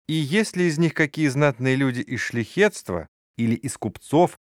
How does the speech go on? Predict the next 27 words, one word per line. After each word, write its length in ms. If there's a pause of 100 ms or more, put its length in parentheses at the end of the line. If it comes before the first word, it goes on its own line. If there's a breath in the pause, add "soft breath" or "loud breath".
(100)
и 100
каковы 380
они 200
к 80
стороне 380
царского 480
величества, 520
обходиться 800
с 100
ними 280
ласково 640 (340)
и 100
склонять 640
к 100
приязни, 760 (300)
также 540
осведомляться, 840 (320)
нет 360
ли 80
каких 440
иных 580
в 60
тех 240
странах 640 (420)
христианских 1000
или 280
иноверных 840